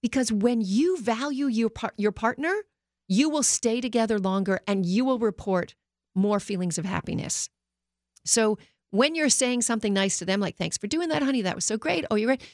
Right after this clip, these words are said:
You know what you're really doing is you're reminding your own brain why you're there, and you're increasing your, their value in your eyes. So please, if you do only one thing this week, every day,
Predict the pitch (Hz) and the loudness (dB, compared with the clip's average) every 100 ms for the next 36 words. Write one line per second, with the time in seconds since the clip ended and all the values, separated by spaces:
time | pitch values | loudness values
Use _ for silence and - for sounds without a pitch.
0 | _ _ 247 339 294 202 202 254 240 269 | _ _ -6 -4 -2 -2 -2 -2 -2 -2
1 | 320 392 _ _ - 233 262 254 240 277 | -4 -8 _ _ 0 0 2 0 0 -2
2 | 311 277 226 208 226 240 190 175 170 175 | -4 -2 -2 0 0 0 0 0 0 -4
3 | 175 - _ _ _ 196 202 196 180 220 | -8 -12 _ _ _ -4 -2 0 0 -2
4 | 269 - _ _ _ _ 185 196 190 185 | -4 -14 _ _ _ _ 2 2 2 -4
5 | - - 277 294 - 104 - _ _ _ | -8 -8 -2 2 0 0 -8 _ _ _
6 | _ _ _ _ _ _ - 170 185 - | _ _ _ _ _ _ -6 0 0 -2
7 | - 185 190 208 180 175 190 160 - - | -6 0 2 2 0 0 -2 -4 -8 -6
8 | 165 170 - 151 165 - - - - 208 | -2 -2 -2 -8 -10 -12 -14 -8 -2 -2
9 | 180 - _ _ 214 156 - - 190 214 | -2 -10 _ _ -4 -4 -8 -6 0 2
10 | 247 285 294 277 294 302 285 277 262 240 | 2 2 2 2 0 -2 0 0 0 0
11 | 285 - _ _ _ _ 202 220 269 277 | -2 -4 _ _ _ _ 0 0 0 2
12 | 247 151 147 | 2 2 -6